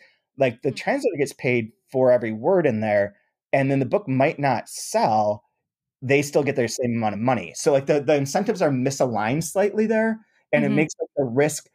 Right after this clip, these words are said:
Speaker 1: the risk of doing translations is slightly heightened, not because it costs so much to pay the translator, but because if you go for it with, like, something that is longer, you can get really, you can, you can end up in a lot of trouble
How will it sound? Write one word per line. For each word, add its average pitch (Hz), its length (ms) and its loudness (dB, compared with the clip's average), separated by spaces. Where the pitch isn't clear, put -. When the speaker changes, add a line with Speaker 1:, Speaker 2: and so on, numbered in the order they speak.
Speaker 1:
the 143 100 2
risk 156 280 2
of 156 140 -2
doing 131 500 2
translations 123 580 -2
is 120 140 -4
slightly 117 340 0
heightened, 117 400 -2
not 127 200 0
because 156 200 -6
it - 120 -4
costs 131 340 0
so 139 100 0
much 123 240 -2
to 104 260 -2
pay 123 140 -2
the 101 100 -6
translator, 135 480 -2
but 143 120 2
because 131 420 0
if 156 200 -2
you 160 100 0
go 143 180 4
for 143 220 2
it - 80 -2
with, 127 160 0
like, 110 300 0
something 135 480 0
that 113 300 2
is 110 260 0
longer, 123 420 2
you 113 160 -4
can 123 180 -4
get 101 180 -4
really, 110 840 0
you 127 120 -2
can, 120 240 0
you 127 100 -2
can 143 140 2
end 127 120 4
up 117 120 -2
in 113 80 2
a 101 40 0
lot 98 200 2
of 90 80 -6
trouble - 360 -6